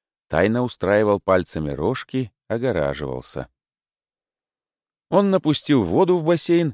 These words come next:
и привёл Лося и Гусева каждого в свою ванную. Со дна её поднимались густые клубы пара.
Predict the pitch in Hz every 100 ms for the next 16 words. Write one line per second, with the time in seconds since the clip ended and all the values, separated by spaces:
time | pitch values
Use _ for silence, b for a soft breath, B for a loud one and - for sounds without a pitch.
0 | - - 95 113 151 180 127 147 - 127
1 | 101 117 117 113 104 - 117 104 107 104
2 | - 80 85 92 71 85 73 64 58 50
3 | _ _ _ _ - 85 71 80 98 101
4 | 92 90 85 85 78 87 104 120 107 90
5 | 87 - - 113 104 - 87 87 92 87
6 | - 80 64 65